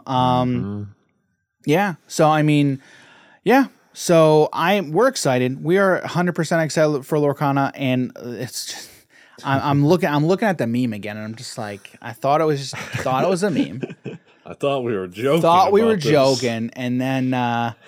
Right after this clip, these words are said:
Speaker 2: And then Jim started thinking. <laughs>
Speaker 1: Yeah, yeah. It's like, is it a real possibility? It could be.
Speaker 2: I think
Speaker 1: It could be.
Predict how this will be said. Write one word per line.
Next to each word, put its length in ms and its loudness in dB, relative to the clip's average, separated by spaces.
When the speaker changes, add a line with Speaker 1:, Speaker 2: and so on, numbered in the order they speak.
Speaker 2:
And 120 -12
then 200 -6
Jim 300 -2
started 460 -2
thinking. 520 -2
<laughs> 80 0
Speaker 1:
Yeah, 400 2
yeah. 380 -2
It's 160 -2
like, 200 0
is 280 2
it 120 4
a 80 2
real 320 2
possibility? 680 -4
It 180 -2
could 240 0
be. 220 -2
Speaker 2:
I 40 -20
think 140 -8
Speaker 1:
It 120 -2
could 240 0
be. 220 0